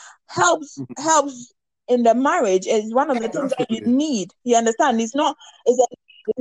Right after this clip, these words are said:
Speaker 1: not
Speaker 2: Mm.
Speaker 1: even a want. It's a need. That, it's not
Speaker 2: Yeah.
Speaker 1: just about paying bills and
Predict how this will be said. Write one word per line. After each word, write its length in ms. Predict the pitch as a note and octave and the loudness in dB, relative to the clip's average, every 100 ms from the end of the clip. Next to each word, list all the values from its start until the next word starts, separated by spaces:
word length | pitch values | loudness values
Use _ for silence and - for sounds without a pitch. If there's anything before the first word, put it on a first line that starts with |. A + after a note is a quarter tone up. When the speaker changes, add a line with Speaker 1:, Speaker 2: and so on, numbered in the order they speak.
| D4+ | -6
Speaker 1:
not 100 | D4 | -4
Speaker 2:
Mm. 100 | C4 | -2
Speaker 1:
even 100 | A3+ | 0
a 80 | |
want. 420 | G3 A3+ C4 F3 D#3 | 2 4 2 2 -2
It's 140 | G#3+ | 0
a 80 | G#3 | 2
need. 340 | A3 C4 D4 F#3+ | 4 4 2 2
That, 260 | C#4 B3 G3 - | 2 2 -2 0
it's 180 | A3+ | 0
not 220 | A#3+ D#4 A3 | 2 2 4
Speaker 2:
Yeah. 40 | |
Speaker 1:
just 220 | G#3+ F3 - | 2 2 -2
about 260 | - G#3 G3+ _ _ - | 0 2 2 _ _ 2
paying 320 | C#4 C4+ B3+ | 4 4 4
bills 420 | B3 B3 A#3+ A3+ | 4 8 6 6
and 260 | G3 F#3+ | 0 0